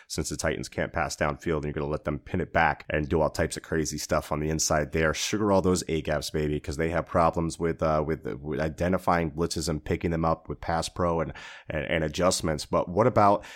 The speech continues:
how the Titans can expose this defense? Do you see any answers for the Titans at wide receiver or as far as their weapons go? Obviously, we talked about Dion Lewis just being an awesome receiving back, but you look at someone like Tajae Sharpe against Ronald Darby, Corey Davis against Jalen Mills,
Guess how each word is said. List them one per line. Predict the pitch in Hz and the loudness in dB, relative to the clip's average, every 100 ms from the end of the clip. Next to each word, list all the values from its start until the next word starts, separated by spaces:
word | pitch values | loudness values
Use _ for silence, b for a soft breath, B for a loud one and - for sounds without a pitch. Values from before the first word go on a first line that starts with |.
| B B | B B
how | 95 101 | 6 6
the | 98 92 | 8 4
Titans | 90 - 98 87 87 | 4 0 0 0 -4
can | - 90 | 0 0
expose | - - 92 87 82 - | 0 0 4 4 2 -2
this | - 80 98 | -4 0 0
defense? | 85 98 - 78 73 | 0 -4 -2 -4 -4
Do | - 90 | -6 -4
you | 87 | -2
see | - 113 113 113 | 2 2 4 4
any | 101 101 | 4 4
answers | 92 95 - 98 | 4 2 2 -2
for | - | 0
the | 87 | -2
Titans | 82 87 85 82 80 - 80 | 0 0 2 0 -2 -2 -2
at | 80 76 | -2 0
wide | 78 82 | 0 0
receiver | 80 - 80 78 78 | -2 -4 -4 -2 -2
or | 76 76 78 - | -4 -2 -2 0
as | 71 73 | -2 -2
far | - 82 | 0 2
as | 76 | 2
their | 78 | 0
weapons | 76 76 73 | -2 -2 -4
go? | 71 76 | -2 0
Obviously, | 78 78 87 | 0 0 -4
we | 78 | -2
talked | 82 78 | -2 0
about | 82 - | 0 0
Dion | 82 92 87 | 0 2 2
Lewis | 78 80 - | 0 -2 -4
just | - - | -8 -6
being | 82 78 | -4 -2
an | |
awesome | - 76 - 76 | 0 -2 -2 -6
receiving | 73 92 82 76 | -4 -4 -4 -2
back, | 73 69 | -2 -4
but | 85 | -6
you | 73 | -4
look | 85 85 | -4 0
at | 90 73 | 0 0
someone | - 92 | 2 2
like | 87 80 | 2 4
Tajae | 92 85 87 | 4 4 4
Sharpe | 80 92 85 | 2 2 2
against | 82 85 80 | 2 -2 0
Ronald | 87 80 78 | 0 0 0
Darby, | 85 78 73 69 - | 2 0 0 -8 -12
Corey | - 98 90 | -4 2 2
Davis | 87 87 80 - | 4 2 2 -2
against | 87 85 78 - | 0 0 0 0
Jalen | 87 80 78 | 2 2 2
Mills, | 82 78 76 | 2 2 0